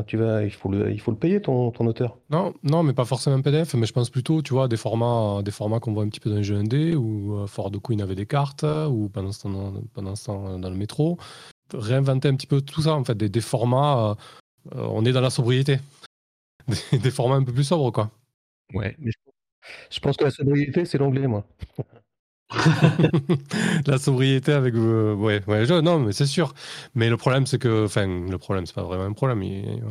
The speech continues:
Speaker 2: il y aura, enfin, on aura toujours besoin de, de jeux de rôle français. Et, euh, mais bon, on est un peu dans un cul-de-sac, c'est sûr, hein.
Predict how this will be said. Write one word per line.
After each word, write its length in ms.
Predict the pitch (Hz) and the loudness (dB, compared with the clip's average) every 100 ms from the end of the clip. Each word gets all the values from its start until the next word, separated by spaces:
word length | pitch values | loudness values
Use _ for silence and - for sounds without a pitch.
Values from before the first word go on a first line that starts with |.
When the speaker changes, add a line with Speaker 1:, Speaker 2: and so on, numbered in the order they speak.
| 120 | -8
Speaker 2:
il 60 | |
y 40 | 107 | -6
aura, 160 | 107 | -6
enfin, 200 | - - 92 | -8 -10 -10
on 40 | |
aura 140 | 90 92 | -8 -6
toujours 260 | 113 123 | -2 0
besoin 240 | 101 98 113 | 0 0 -2
de, 140 | 98 | -4
de 240 | 95 90 | -8 -8
jeux 120 | 92 98 | -6 -4
de 40 | |
rôle 160 | 104 101 | -4 -4
français. 380 | - 117 123 - _ - _ _ _ _ _ | -4 -2 -4 -8 _ -20 _ _ _ _ _
Et, 220 | 101 92 | -6 -4
euh, 280 | 92 92 92 92 92 | -6 -6 -6 -8 -8
mais 200 | 92 104 | -2 0
bon, 260 | 110 127 110 | 2 2 4
on 80 | 113 | 2
est 40 | |
un 60 | 117 | 2
peu 100 | 151 | 2
dans 180 | 135 131 | 2 2
un 80 | |
cul-de-sac, 320 | 139 170 208 139 | 0 0 0 0
c'est 100 | 147 | 0
sûr, 200 | 185 | 2
hein. 120 | 156 | 0